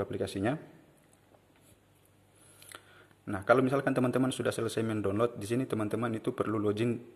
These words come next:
hanya dengan menggunakan akun Gmail saja ya teman-teman. Dan untuk tampilan pertamanya kita akan disuguhkan dengan artikel seperti ini teman-teman. Nah, untuk satu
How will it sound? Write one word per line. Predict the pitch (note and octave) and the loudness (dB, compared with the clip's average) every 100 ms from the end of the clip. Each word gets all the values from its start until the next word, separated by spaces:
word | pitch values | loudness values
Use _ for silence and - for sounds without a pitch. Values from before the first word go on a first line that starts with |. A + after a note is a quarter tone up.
| - - - | -20 -20 -6
hanya | G#2+ A#2 | -2 0
dengan | G#2 G2+ G2+ | 0 -2 -2
menggunakan | G2 G2 F#2+ G2+ - | -2 -4 -4 -8 -4
akun | G#2 | -2
Gmail | G2+ G2 F#2+ F#2+ | 0 0 -2 0
saja | G#2+ G#2+ | 2 2
ya | A2 | 2
teman-teman. | G2+ F2+ A#2+ D#3 - - - - - - | 0 -2 -2 -4 -10 -20 -20 -20 -20 -6
Dan | - G2+ | 0 2
untuk | A2+ A#2+ C3+ | 2 0 2
tampilan | B2 B2 B2+ B2 | 2 2 2 2
pertamanya | B2 A#2+ A#2 G2 G2+ | 2 2 2 0 -2
kita | B2 - | 0 2
akan | - A#2+ | 2 0
disuguhkan | - G#2 A2 A2+ | -2 -2 0 0
dengan | G#2 G2 G2+ G#2 | 0 -2 -2 -2
artikel | G#2 G2 G#2 | -4 -2 -2
seperti | G2+ G2 F#2+ G2 | -2 -2 0 0
ini | G2 | -2
teman-teman. | G2 F2+ F#2+ F2+ - - - - - - - _ | -2 -2 -4 -6 -10 -20 -20 -20 -20 -20 -20 _
Nah, | G2 G2 | -4 0
untuk | B2 D3 | 2 2
satu | C#3+ - | 0 2